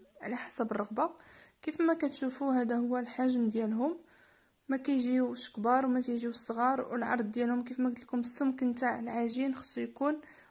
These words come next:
موين، ماشي رقيقه بزاف باش ما يجيوناش يابسين، وما تكونش غليظه باش ما يجيوناش منفوخين. مباشره غادي نستفهم بواحد اللاط ديال الفراي اللي سبقوا لبستها بورق الطهي، ونغطيهم نخليهم يخمروا تقريبا نص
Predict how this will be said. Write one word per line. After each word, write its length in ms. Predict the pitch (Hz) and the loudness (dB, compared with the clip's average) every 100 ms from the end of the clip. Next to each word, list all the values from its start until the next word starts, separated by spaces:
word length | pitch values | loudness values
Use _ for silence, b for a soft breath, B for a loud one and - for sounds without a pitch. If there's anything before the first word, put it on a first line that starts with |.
| B | B
موين، 500 | 247 269 285 247 240 | 2 4 6 4 4
ماشي 220 | 247 240 294 | 4 2 2
رقيقه 500 | - 269 269 262 240 | -2 -2 -2 0 -2
بزاف 340 | 214 226 240 | 0 0 0
باش 160 | 254 254 | 0 -2
ما 60 | |
يجيوناش 480 | 240 226 226 226 - | -2 0 -2 -2 -4
يابسين، 380 | 226 220 294 302 | -6 -4 -2 0
وما 160 | 254 | 0
تكونش 380 | 247 - 302 269 | -2 -2 -2 -2
غليظه 320 | 240 233 240 | -4 -2 -2
باش 200 | 285 - | -4 -2
ما 60 | 294 | -2
يجيوناش 400 | 277 285 285 285 | -2 -2 -2 -2
منفوخين. 560 | 285 - 294 - 226 226 B B B | -6 -4 -6 -4 -8 -8 B B B
مباشره 400 | 233 233 285 311 | -2 2 4 4
غادي 240 | 285 254 247 | 2 0 0
نستفهم 460 | 240 - - 233 | 0 -2 -4 -4
بواحد 360 | 226 240 240 233 | -2 -4 -4 -2
اللاط 340 | 226 240 254 | 0 0 0
ديال 200 | 220 226 | -4 -2
الفراي 380 | 226 - 233 247 | -4 -6 -4 -2
اللي 140 | 262 240 | -2 -4
سبقوا 340 | 240 233 254 | -6 -4 -4
لبستها 380 | 226 - - 220 | -4 -4 -2 -2
بورق 320 | 220 277 285 | 0 -2 -2
الطهي، 480 | - _ 233 285 381 B B B B B B _ | -8 _ -2 0 -2 B B B B B B _
ونغطيهم 560 | 311 294 277 - 277 277 | 4 4 2 2 2 2
نخليهم 400 | 269 254 269 262 | 2 0 2 2
يخمروا 300 | 262 254 254 | 2 2 2
تقريبا 400 | 254 254 247 226 | 0 -2 0 2
نص 260 | 226 254 | 2 0